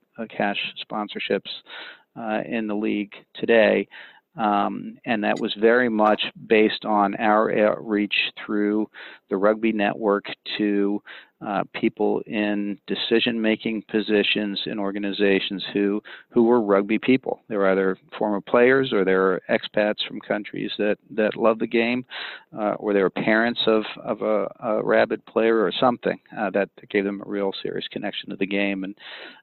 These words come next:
uh, made them rugby people. Um, our, our, uh, our, our presenting spa-, sponsor, the, the company on the front of our jersey, Cuisine Solutions, uh, that, that partnership came about because the C E O,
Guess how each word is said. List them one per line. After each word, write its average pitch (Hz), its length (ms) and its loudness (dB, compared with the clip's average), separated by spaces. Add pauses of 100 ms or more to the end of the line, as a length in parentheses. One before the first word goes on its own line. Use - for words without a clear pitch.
(120)
uh, 98 240 -2 (100)
made 104 280 -4
them 98 280 -4 (180)
rugby 101 420 0
people. - 420 -2 (460)
Um, 95 720 -4 (100)
our, 98 480 2
our, 98 720 4
uh, 95 40 0 (240)
our, 104 280 -6
our 110 120 2
presenting 117 580 0
spa-, 110 380 2 (220)
sponsor, 120 500 2
the, 101 280 2 (120)
the 98 240 -2
company 107 340 -4
on 101 100 -4
the 98 60 -2
front 110 220 -4
of 98 80 -4
our 101 100 2
jersey, 104 460 0
Cuisine 107 500 -2
Solutions, 107 560 -2 (560)
uh, 98 560 0
that, 101 200 2 (100)
that 107 160 0
partnership 110 600 0
came 107 180 0
about 104 400 0
because 98 240 -4
the 95 200 -2
C 110 80 -4
E 107 300 0
O, 110 360 2